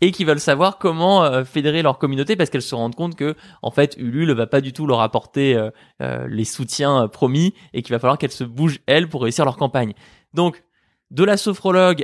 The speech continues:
à celui qui se fait attaquer par, euh, un de ses concurrents, aux filles qui veulent faire leur campagne de financement parti-, participatif, t'es bien conscient que je peux pas répéter le même cours.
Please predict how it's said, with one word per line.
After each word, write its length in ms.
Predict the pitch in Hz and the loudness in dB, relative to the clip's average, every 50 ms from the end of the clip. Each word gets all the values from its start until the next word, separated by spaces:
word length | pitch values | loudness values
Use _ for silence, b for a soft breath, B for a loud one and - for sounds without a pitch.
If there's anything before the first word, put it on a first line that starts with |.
| - - | -6 -4
à 100 | 127 139 | -4 -4
celui 280 | - - 165 175 185 | -4 -6 -8 -8 -8
qui 120 | - - 160 | -8 -10 -10
se 100 | - - | -8 -4
fait 120 | 156 156 | -2 0
attaquer 540 | 156 160 - 170 151 - 180 175 170 170 165 | 0 2 0 0 -2 -2 -2 0 0 0 -2
par, 340 | - - - 143 135 127 131 | -2 -2 0 0 2 2 2
euh, 100 | 117 - | 0 0
un 100 | - 131 | 0 -4
de 60 | 139 - | -6 -6
ses 100 | 151 143 | -8 -8
concurrents, 640 | - 156 147 - 160 156 147 156 156 151 151 - - | -6 -6 -6 -4 -4 -2 0 2 2 2 0 -2 -2
aux 200 | - 147 165 156 | 0 0 0 0
filles 320 | 151 - - 185 180 175 | -2 -4 -6 -6 -6 -6
qui 240 | 170 - - 143 135 | -6 -8 -6 -4 0
veulent 160 | 139 131 127 | 0 0 0
faire 160 | - 156 147 | 0 0 2
leur 240 | 139 120 107 104 - | 2 2 2 0 0
campagne 240 | - 139 123 139 139 | -2 -2 0 0 0
de 60 | 123 | -2
financement 200 | 123 135 131 131 | -2 -4 -6 -6
parti-, 240 | 123 - 139 - _ | -6 -8 -12 -14 _
participatif, 540 | - - - - 131 123 - 220 247 - 123 107 _ _ _ _ _ _ _ _ _ _ _ _ _ _ _ _ _ _ _ _ _ _ _ _ _ _ - - | -20 -16 -8 -4 -4 -2 -2 -2 -4 -4 -4 -8 _ _ _ _ _ _ _ _ _ _ _ _ _ _ _ _ _ _ _ _ _ _ _ _ _ _ -16 -12
t'es 100 | - 131 | -10 -6
bien 160 | 117 127 131 | -2 -2 -2
conscient 340 | 123 - 127 - - 214 226 | -2 -4 -8 -6 -2 -2 -2
que 100 | - 139 | -2 -4
je 60 | - | -10
peux 100 | - 117 | -12 -10
pas 100 | 104 135 | -8 -6
répéter 300 | 123 120 110 - 113 120 | -6 -4 -4 -4 -2 -2
le 60 | 110 | 0
même 160 | 117 143 160 165 | 0 0 -2 -2
cours. 320 | - 226 208 160 139 _ | -2 -4 -4 -4 -6 _